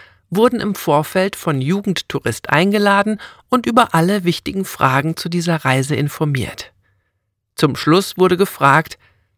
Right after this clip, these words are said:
"Wer übernimmt die Reiseleitung von euch?" Zunächst herrschte Stille. Aus dem Nichts schlug Jugendtourist mich vor. Ich war durch meine berufliche Tätigkeit bekannt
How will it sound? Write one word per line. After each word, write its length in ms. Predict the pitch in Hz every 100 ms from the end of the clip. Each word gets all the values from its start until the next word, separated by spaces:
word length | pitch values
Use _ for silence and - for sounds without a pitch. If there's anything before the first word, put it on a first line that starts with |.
| _
"Wer 400 | - 147 156 180
übernimmt 440 | 196 196 185 175 -
die 100 | 185
Reiseleitung 720 | 190 240 247 190 131 120 120
von 200 | - 117
euch?" 400 | 98 82 - - _ _ _ _ _ _ _ _ _ _ _ _
Zunächst 760 | _ 247 254 208 175 202 - -
herrschte 360 | 160 147 -
Stille. 420 | 170 - 202 165 - - - _ _ _ _ _ _
Aus 160 | - 196
dem 200 | 196 185
Nichts 440 | 202 262 - -
schlug 340 | - 214 233 -
Jugendtourist 920 | 170 165 180 - - 185 185 185 -
mich 200 | 226 -
vor. 420 | - - - 143 - _ _ _ _ _ _ _ _ _
Ich 140 | -
war 160 | 131 135
durch 240 | - -
meine 220 | - 107
berufliche 640 | 139 120 160 160 165 - -
Tätigkeit 720 | - 170 175 135 - - -
bekannt 440 | 107 - 180 165